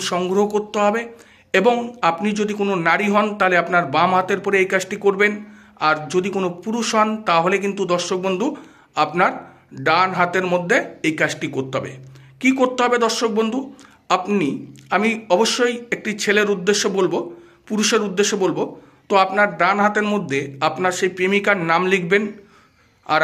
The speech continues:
আপনার নাম লিখবেন। সর্বপ্রথম দর্শক বন্ধু আপনার নাম গোত্র লিখবেন, প্লাস দেবেন, তারপরে আপনার ভালোবাসার মানুষের নাম লিখবেন।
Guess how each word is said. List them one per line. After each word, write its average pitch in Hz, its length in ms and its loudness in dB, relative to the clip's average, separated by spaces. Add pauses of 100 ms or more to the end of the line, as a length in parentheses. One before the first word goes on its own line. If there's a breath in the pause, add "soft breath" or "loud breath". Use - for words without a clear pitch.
আপনার 156 340 0
নাম 131 160 2
লিখবেন। 113 240 -4 (280)
সর্বপ্রথম 226 580 2 (140)
দর্শক 202 340 0
বন্ধু 214 200 -2 (240)
আপনার 190 320 0 (140)
নাম 208 140 2 (280)
গোত্র 202 280 0 (260)
লিখবেন, 196 340 -2 (320)
প্লাস 208 240 2 (140)
দেবেন, 220 240 2 (480 loud breath)
তারপরে 190 340 2 (200)
আপনার 170 260 0 (140)
ভালোবাসার 196 560 2
মানুষের 180 340 2 (560 loud breath)
নাম 160 340 2 (520)
লিখবেন। 131 360 2